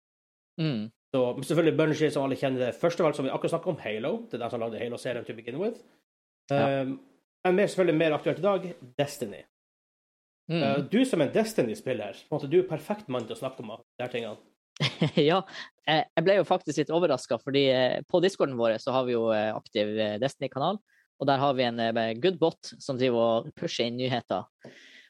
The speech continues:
Speaker 1: Og det første som kom ifra
Speaker 2: <laughs>
Speaker 1: Bungie var, eh,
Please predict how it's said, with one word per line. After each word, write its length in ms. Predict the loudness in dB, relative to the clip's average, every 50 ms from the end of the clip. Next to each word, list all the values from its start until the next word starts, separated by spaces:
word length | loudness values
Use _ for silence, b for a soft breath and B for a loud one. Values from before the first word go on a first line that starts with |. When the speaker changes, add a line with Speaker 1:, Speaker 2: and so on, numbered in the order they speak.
| B 0
Speaker 1:
Og 220 | 2 2 2 4
det 120 | 2 0 2
første 360 | 2 -2 -2 -2 -4 -6 -4
som 160 | -2 -2 -2
kom 280 | 0 2 0 2 2 0
ifra 380 | -2 -2 -2 0 2 2 2 2
Speaker 2:
<laughs> 60 | 2 2
Speaker 1:
Bungie 460 | 2 0 0 -2 0 0 0 0 -2 -6 b b b b b b -6
var, 440 | 0 2 4 4 4 4 2 0 -4 _ _ _ _ _ _ -2
eh, 420 | 0 0 2 2 2 0 0 0